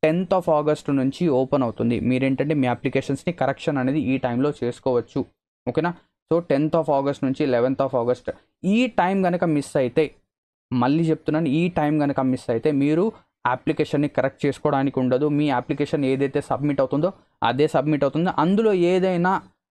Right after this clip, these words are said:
అందులో ఏదైనా కొంచెం అటు ఇటుగా ఉంటే మీ అప్లికేషన్ క్యాన్సిల్ అయిపోతుంది, మీరు ఎగ్జామ్ రాయడానికి ఉండదు. So మళ్ళీ చెప్తున్నాను, చాలా ఇంపార్టెంట్ డేట్స్ ఇవి, tenth of August, eleventh of August. నేను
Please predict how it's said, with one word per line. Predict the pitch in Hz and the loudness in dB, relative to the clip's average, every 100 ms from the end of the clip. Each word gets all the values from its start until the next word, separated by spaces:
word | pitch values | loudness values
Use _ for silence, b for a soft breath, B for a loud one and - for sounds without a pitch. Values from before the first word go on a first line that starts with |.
| - | -4
అందులో | 127 151 165 160 | 0 2 4 2
ఏదైనా | 151 156 160 151 | 2 0 0 -2
కొంచెం | 147 156 131 | 0 0 0
అటు | 131 175 165 | 0 2 2
ఇటుగా | 156 151 151 139 | 2 0 2 0
ఉంటే | 139 156 | 0 0
మీ | 135 117 | 0 -2
అప్లికేషన్ | - 135 131 - 139 175 - | -4 -2 -2 -2 -4 -4 -4
క్యాన్సిల్ | 127 123 139 123 | -2 -2 0 0
అయిపోతుంది, | 117 117 110 113 117 127 113 | 0 -2 -4 -4 -4 -2 0
మీరు | 135 143 185 B B 120 | 0 0 -2 B B -4
ఎగ్జామ్ | 127 143 143 127 | -2 0 2 2
రాయడానికి | 117 117 120 160 143 | 2 0 0 0 -2
ఉండదు. | 113 113 123 127 - | 0 -2 -2 -4 -4
So | - 175 202 117 | -2 -2 -2 -2
మళ్ళీ | 123 135 139 | 0 0 -2
చెప్తున్నాను, | 127 - 127 175 175 | -4 -2 -2 -2 -2
చాలా | 120 123 123 | 0 0 -2
ఇంపార్టెంట్ | 131 123 127 123 | -2 -2 -2 -2
డేట్స్ | 127 - 135 | -4 -2 -2
ఇవి, | 180 - b - | -4 -6 b -2
tenth | 135 139 135 | -2 0 0
of | 131 | 0
August, | 120 160 - | 0 -2 -2
eleventh | 117 117 117 | -2 -2 -2
of | 113 113 | -2 -2
August. | 147 - | -4 -2
నేను | 139 | 0